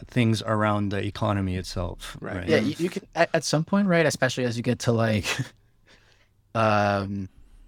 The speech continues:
Speaker 3: single digit staking rates, right? So you think about, um, like, the current, uh, or, or what the Ohm staking rate will be in a week from now, or the eth staking rate for, like, liquid staking derivatives.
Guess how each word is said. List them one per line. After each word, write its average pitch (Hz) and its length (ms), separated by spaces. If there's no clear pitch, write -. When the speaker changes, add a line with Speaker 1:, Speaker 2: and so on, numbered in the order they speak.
Speaker 3:
single 110 340
digit 104 400
staking 104 400
rates, - 540
right? 104 300
So - 120
you 101 140
think 104 200
about, 98 600
um, 90 600
like, 98 120
the 120 80
current, 104 420
uh, 104 200
or, 104 120
or 101 260
what 104 160
the 110 140
Ohm 104 140
staking 110 360
rate 101 200
will 104 180
be 95 300
in 104 100
a 101 60
week 98 200
from 101 120
now, 95 360
or 90 300
the 110 220
eth 107 80
staking 104 380
rate 98 320
for, 104 140
like, 101 120
liquid 104 240
staking 104 320
derivatives. 107 580